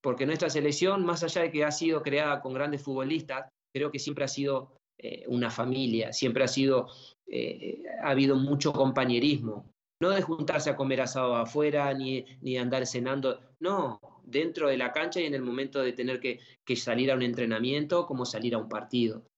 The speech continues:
Siempre nos hemos defendido todo como, como hermanos, como familia. Y creo que es eso lo que nos ha llevado a ganar una Copa América y por ahí, eh, pelear contra los mejores del mundo, porque nos ha tocado pelear contra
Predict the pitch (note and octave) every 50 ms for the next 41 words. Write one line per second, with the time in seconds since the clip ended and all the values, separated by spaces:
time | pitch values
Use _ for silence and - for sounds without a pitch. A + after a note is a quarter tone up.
0 | _ - - - C3 B2 B2+ C3 C#3 C3+ C3+ C3 C#3 C3 B2+ B2 B2 C3 B2 B2
1 | C3 C3 B2 B2+ - C3+ C#3 C#3 C3 - C3 B2+ B2 B2 - - - - _ -
2 | B2+ A2+ A2+ A2 A2 A#2+ C3 C#3+ C#3+ C3 A#2+ A2+ - A#2+ A2+ A#2 A#2 A#2+ B2 C3
3 | C3 C3 A#2 A2+ A2 A2 - - _ _ _ _ _ - D3+ C#3+ F3 F3 F#3 F3+
4 | - F3 - - G3 F#3+ - F#3 E3+ D#3+ D3 D#3 D3+ D#3 D#3 D#3 D3+ - D#3 D#3
5 | D#3 D#3 D3 C#3 C#3+ D3 D#3 D#3+ D#3 D3+ D3 C#3+ E3 D#3 D#3+ E3+ F3+ G3+ G#3 G#3+
6 | G#3+ - G#3+ G#3+ G#3+ - - - _ _ - F#3+ F#3 F#3 G3 F#3+ F#3 F3 F3 F#3+
7 | G3+ A3 A3+ A3 G3+ - _ _ _ _ _ _ _ _ _ _ _ _ - -
8 | - - - A#3+ A3+ G#3 G3 F#3 F3+ F#3 F3+ F3+ F#3 F3 E3+ E3 E3+ E3+ D3 -
9 | D3+ D3 D3 C#3+ C3+ C3 B2+ C3+ D3+ D#3+ D3+ C3 B2 B2 B2 C3 A#2+ C3+ B2+ B2+
10 | C3+ C3+ C3 C3+ C3 C#3+ C#3 C3+ C#3 C#3 B2 B2+ B2+ B2 C#3+ C#3 B2+ A#2 C3 B2
11 | A2+ G#2+